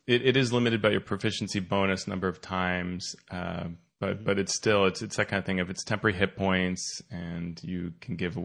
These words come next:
Speaker 1: off frightened and you're immune to frightened, I just, I don't love the, the choice of what it's doing.
Speaker 2: Yeah.
Speaker 1: But I like, I, yeah, I, I do like the idea of the transformations. Um, so interesting. <laughs>
Speaker 2: Yeah. Uh, and then backgrounds. I'll let you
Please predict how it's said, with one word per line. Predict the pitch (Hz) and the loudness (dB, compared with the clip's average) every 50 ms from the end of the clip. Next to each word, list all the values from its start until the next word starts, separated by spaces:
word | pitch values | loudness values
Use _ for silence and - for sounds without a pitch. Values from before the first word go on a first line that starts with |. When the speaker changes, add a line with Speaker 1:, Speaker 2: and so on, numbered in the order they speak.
| 87 85 - - - | -6 -8 -10 -10 -8
Speaker 1:
off | 90 87 85 - - | -6 -6 -6 -6 -8
frightened | - - 90 85 85 87 85 82 82 85 | -6 -2 0 0 0 0 -2 -4 -4 -4
and | 82 82 80 | -4 -4 -4
you're | 80 82 82 | -2 -2 -2
immune | 85 85 82 82 | -2 -2 -2 -4
to | 85 | -4
frightened, | - 95 90 87 87 85 - - - - - - - - _ _ - | -2 -2 -2 -2 -2 -6 -10 -12 -20 -20 -20 -20 -20 -20 _ _ -8
I | - | -4
just, | 104 107 101 - - - - 104 107 - - | -2 -2 -2 -4 -6 -12 -14 -14 -12 -8 -4
I | 104 | -2
don't | 104 104 - - | -2 -2 -2 0
love | 95 95 95 90 87 87 | 2 2 2 2 2 0
the, | 92 87 | -2 -2
the | 85 85 87 - | -2 -2 -6 -8
choice | - - - - 82 80 - - | -8 -8 -6 -4 -4 -4 -4 -6
of | 85 85 | -6 -4
what | 90 - - | -4 -4 -4
it's | - - - - | -6 -8 -10 -8
doing. | - - - - 80 87 85 - - - _ - - | -6 -6 -6 -6 -8 -10 -12 -14 -20 -20 _ -20 -20
Speaker 2:
Yeah. | 87 76 - _ - | -20 -20 -16 _ -2
Speaker 1:
But | 98 101 | 4 4
I | 101 | 6
like, | 104 110 110 104 - - | 8 8 6 6 6 2
I, | 120 107 95 - | 2 2 2 -2
yeah, | 110 98 85 78 80 82 92 95 95 | 2 2 2 2 2 -2 -2 -2 0
I, | 95 | 0
I | 95 | 0
do | 90 101 101 | 2 2 2
like | 92 92 87 87 - | 4 2 2 2 0
the | 92 90 | -4 -4
idea | 82 90 87 | -2 -4 -6
of | 82 82 | -6 -6
the | 90 | -10
transformations. | 82 - - 82 82 - - 87 85 85 85 82 - - 82 85 82 - _ _ _ _ _ _ _ _ _ _ _ _ _ _ - | -10 -10 -8 -8 -8 -8 -6 -6 -4 -4 -4 -6 -8 -8 -10 -10 -10 -14 _ _ _ _ _ _ _ _ _ _ _ _ _ _ -8
Um, | 90 87 85 82 82 80 82 82 82 82 _ _ _ _ _ _ - | -8 -6 -6 -6 -8 -8 -10 -12 -14 -16 _ _ _ _ _ _ -4
so | - 139 135 123 - - | -2 -2 -2 -2 -4 -4
interesting. | 160 147 165 143 - - 143 135 123 _ _ _ - - | -4 -2 -2 -2 0 0 -2 -2 -4 _ _ _ -4 -2
<laughs> | - - - - - - 147 135 - _ _ _ _ - | -2 0 0 -2 -2 -2 -4 -8 -8 _ _ _ _ -4
Speaker 2:
Yeah. | 170 165 135 _ _ _ - - - - _ _ _ _ - | -4 -4 -4 _ _ _ -20 -20 -20 -20 _ _ _ _ 0
Uh, | 139 131 127 120 120 120 123 113 | 2 4 4 4 2 2 0 -2
and | 117 | -2
then | 107 127 123 123 120 117 120 123 104 _ _ - | -2 0 0 0 -2 -4 -6 -8 -12 _ _ 0
backgrounds. | 135 135 120 - - 113 95 87 76 73 78 - - | 0 0 0 -2 -4 -8 -8 -8 -10 -14 -14 -10 -10
I'll | 98 98 98 98 | -8 -6 -6 -6
let | 104 104 - - - | -6 -8 -8 -10 -6
you | - 107 101 98 98 95 92 87 | -6 -4 -4 -4 -6 -8 -12 -14